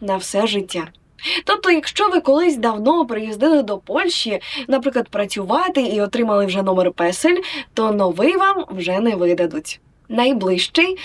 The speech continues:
зрозумілий нам аналог — це ідентифікаційний номер в Україні. Номер песель складається з одинадцяти цифр, де перші шість — це ваша дата народження, саме тому песеля достатньо, щоб зрозуміти вік людини. Де він використовується?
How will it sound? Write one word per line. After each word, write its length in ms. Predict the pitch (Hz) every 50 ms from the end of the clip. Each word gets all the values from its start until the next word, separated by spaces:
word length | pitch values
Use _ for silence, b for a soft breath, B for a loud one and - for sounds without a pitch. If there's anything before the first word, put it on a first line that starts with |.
| B 294 B
зрозумілий 640 | 269 254 339 370 370 359 370 349 311 262 226 208 208
нам 200 | 202 202 196 -
аналог — 540 | - 196 196 196 196 208 247 320 403 403 - -
це 160 | - - 381 427 440 - -
ідентифікаційний 920 | 269 240 269 254 233 240 226 233 202 - 202 190 - 277 320 330 294 220
номер 320 | 190 190 196 208 208 190 185
в 80 | 190
Україні. 560 | 180 180 185 185 180 165 165 170 165 165 160 165 _ _ _ _ B B B B B B B
Номер 300 | - 285 370 415 427 349
песель 340 | - - 220 262 - 359 339
складається 600 | 311 - - 214 202 214 240 285 277 269 269 233
з 80 | 214 220
одинадцяти 600 | 247 240 269 262 240 208 196 - 190 185 - 180
цифр, 460 | - - 190 254 294 - 403 359 381 B B B B B
де 240 | 220 247 247 233 240 - _
перші 340 | _ 233 220 208 - - 208
шість — 380 | 196 - - 202 190 - - - -
це 240 | - 220 202 190 - _
ваша 340 | 196 202 202 196 - 202
дата 240 | 175 180 180 180 180
народження, 600 | 175 180 180 170 160 170 170 170 226 269 320 370 392 381 B B B B B
саме 360 | - - 311 349 381 415 392
тому 500 | 370 - 262 240 247 277 311 330 - - - _
песеля 460 | - 185 247 302 - 339 311 302 285
достатньо, 580 | 254 233 220 302 294 - - 214 180 180 185 185 185
щоб 160 | - 190 180
зрозуміти 720 | 185 180 190 185 190 208 277 359 381 370 381 370 370 359 B B B B B -
вік 260 | 180 214 233 233 220
людини. 400 | 202 202 180 170 170 156 180 - - _ -
Де 280 | 185 185 254 311 359
він 160 | 349 359 330
використовується? 1000 | 277 277 262 262 247 233 233 233 - - - 190 170 160 170 170 180 180 - -